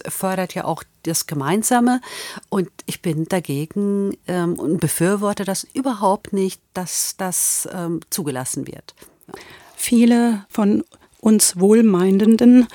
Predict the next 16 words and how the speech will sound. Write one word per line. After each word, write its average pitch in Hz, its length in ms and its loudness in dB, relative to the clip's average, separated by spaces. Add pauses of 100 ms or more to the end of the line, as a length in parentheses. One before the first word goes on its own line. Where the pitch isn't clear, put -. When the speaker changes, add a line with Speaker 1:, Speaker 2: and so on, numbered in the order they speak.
(140)
Speaker 2:
wollen 202 240 6
Speaker 1:
Mhm. 220 60 10
Speaker 2:
ja 208 200 6
tolerant 190 680 4
sein 254 460 4
Speaker 1:
Mhm. 185 360 -6
Speaker 2:
und 185 140 -2
wollen 196 300 2
diese 190 260 -2
Toleranz 185 460 2
auch - 160 -2
beweisen 208 720 4 (460)
und - 440 0
da 202 140 -4
siehst 202 320 -4
du, 214 260 0